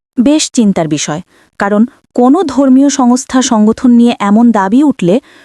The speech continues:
সহজেই ধর্মীয় সামাজিক দলবদল হয়, সাজানো হয় আমরা ভার্সেস তারা ধরনের বিভাজন। এটি যদি সত্যি হয় যে কোনো সংগঠন পরিকল্পিতভাবে ধর্মীয় মিলন বিন্যাস বা প্রেম দুর্নীতি, অখণ্ড ভারতের স্বপ্ন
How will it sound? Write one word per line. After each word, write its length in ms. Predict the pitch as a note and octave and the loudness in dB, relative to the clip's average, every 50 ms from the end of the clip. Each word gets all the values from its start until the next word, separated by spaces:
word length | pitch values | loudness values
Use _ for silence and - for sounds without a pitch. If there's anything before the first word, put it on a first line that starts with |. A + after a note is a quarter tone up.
| _ | _
সহজেই 560 | - - - G#3 G3+ - C4+ C4+ B3+ E4+ E4+ | -12 -6 -4 -4 -2 -2 -4 -2 0 0 0
ধর্মীয় 480 | B3+ A3 G3+ A#3 G#3+ G#3+ A3 G#3+ G#3+ G#3+ | 0 0 -2 0 2 2 2 2 2 0
সামাজিক 520 | G#3 - G#3 F#3+ F#3+ F#3+ F#3 G3+ F#3 F3 | 0 -2 -4 -2 -2 -2 -2 -2 -4 -2
দলবদল 480 | E3+ F#3+ F#3+ F#3 F3 F#3+ F#3 F3 F#3+ G3 | -2 -2 -2 0 -2 -2 -2 0 -2 -4
হয়, 280 | F#3+ - F3+ F3 F#3 - _ _ - - _ _ - | -2 -4 -6 -6 -6 -10 _ _ -20 -20 _ _ -12
সাজানো 460 | - - G#3 G3+ F#3+ A3 A3 A3+ A3+ | -6 -4 -4 -2 0 0 0 0 0
হয় 240 | G#3+ A3+ G#3 G#3 G3+ _ - | 0 0 -2 -2 -4 _ -4
আমরা 400 | G3+ F#3+ F#3 G3 G3 G3+ G#3 G3 | -4 -2 0 0 0 0 0 -2
ভার্সেস 420 | G3 F#3+ F#3 - - G3+ F#3+ - - | -2 -4 -4 -2 -4 -4 -4 -4 -4
তারা 220 | F#3 F3 F3 F3 | -4 -2 -2 -4
ধরনের 400 | F3 F3+ F3+ E3+ E3+ F3 E3+ E3 | -4 -4 -4 -2 -2 -2 -2 -2
বিভাজন। 440 | D#3+ D#3+ D#3+ D#3+ D3+ - - - - _ _ _ _ _ _ - - - - - - | -4 -4 -4 -4 -6 -6 -6 -8 -8 _ _ _ _ _ _ -20 -20 -20 -20 -14 -6
এটি 180 | - C#4 B3 D4+ | -6 -2 0 0
যদি 340 | C#4 E4+ E4 D#4 E4+ E4+ E4 | 0 0 0 0 -2 -4 -4
সত্যি 500 | - - C#4+ C#4+ _ _ - G4+ G#4+ F#4+ | -4 -2 -4 -4 _ _ -2 0 0 0
হয় 300 | C#4 A#3 F#3 E3 D3+ - _ - - _ _ - | 0 -2 -4 -4 -6 -10 _ -20 -20 _ _ -4
যে 140 | - A3 A3+ | -2 -2 -2
কোনো 260 | A3 - A#3+ A#3+ B3 | 0 0 0 0 0
সংগঠন 560 | A#3+ B3 C4 A#3 A#3+ A#3 B3+ - - C#4 C4+ B3+ | 0 0 0 0 2 0 0 -2 0 0 -2 -2
পরিকল্পিতভাবে 1000 | - - B3 B3 C4+ C4 - D#4+ D#4 C#4+ E4+ - F#4 D#4 C#4 C#4 A3+ F#3 F#3+ F#3 | 0 -2 -2 0 0 0 0 -2 0 0 -2 -4 -4 -4 -2 -4 -2 -2 -2 -4
ধর্মীয় 440 | F3 F3+ G#3 G3 G3+ G3+ G#3 G#3+ G#3+ A3 A3 _ - - - _ _ - | -2 -2 -2 0 2 2 2 2 0 -2 -4 _ -18 -20 -20 _ _ -2
মিলন 380 | A3 A3 A3 G#3+ A3 A3 G#3 G3+ | 0 0 2 2 2 2 2 2
বিন্যাস 640 | F#3 G3+ G3 G3 G3 F#3+ F#3+ F#3 F3+ F#3+ - F#3+ | 2 2 2 2 2 2 0 0 -2 -4 -6 -4
বা 300 | E3+ F3+ F3 E3+ E3+ F3 - - - - _ _ _ - | -4 -2 -2 -2 -4 -6 -10 -16 -20 -20 _ _ _ -4
প্রেম 260 | - B3+ A#3 A3 G#3+ | -2 0 2 2 2
দুর্নীতি, 680 | F#3+ A3 G#3+ G#3 G#3 G#3 G3+ - - F#3+ F#3 F3+ F3+ - - | 2 2 2 2 2 2 0 -2 -2 -2 -2 -2 -2 -2 -2
অখণ্ড 460 | G#3 G#3 - - - A3+ G#3+ G3+ G#3+ | -4 -4 -4 -2 0 2 2 2 0
ভারতের 420 | F#3+ F#3 F#3+ F3+ F#3 F#3 - F#3+ F#3+ | -2 -4 -4 -2 -4 -2 -2 -4 -6
স্বপ্ন 460 | - - F#3 F3 - F3+ E3+ E3 | -4 -4 -6 -4 -4 -4 -4 -4